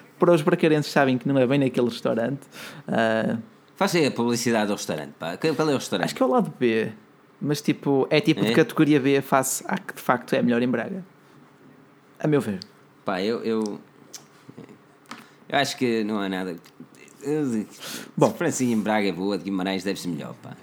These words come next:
Speaker 2: Não sei, já
Speaker 1: É.
Speaker 2: sei. Ahm, é, mas, mas
Speaker 1: Bom.
Speaker 2: espera aí, vou ver se o rato
Speaker 1: <laughs> A ver se o rato já tem bateria. Pá, é com um cabo, isso era tão mais fácil.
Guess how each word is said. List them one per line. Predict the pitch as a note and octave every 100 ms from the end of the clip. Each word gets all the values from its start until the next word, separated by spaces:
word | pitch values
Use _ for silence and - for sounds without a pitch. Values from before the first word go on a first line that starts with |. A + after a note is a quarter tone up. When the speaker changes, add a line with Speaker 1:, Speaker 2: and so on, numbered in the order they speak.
| -
Speaker 2:
Não | F#2
sei, | - C2+
já | B1 -
Speaker 1:
É. |
Speaker 2:
sei. | - - - - - - - -
Ahm, | A2 C3 A#2 A#2 A2 - - _ _ _ -
é, | A2+
mas, | G#2 C3 -
mas | G2+ G#2+
Speaker 1:
Bom. |
Speaker 2:
espera | G#2+
aí, | E2+
vou | G2+
ver | G#2+
se | G2+
o | -
rato | F2+
Speaker 1:
<laughs> | - - G#3 C#4+ D#3
A |
ver | C3+
se | -
o | A#2+
rato | B2+
já | B2
tem | A#2 A#2+
bateria. | A#2 - B2 A#2
Pá, | A#2 C3
é | C3
com | C3 F3
um | D3+
cabo, | C#3 B2 B2
isso | -
era | B2 A#2+
tão | B2 C3
mais | G3+ -
fácil. | - A#3+ F#3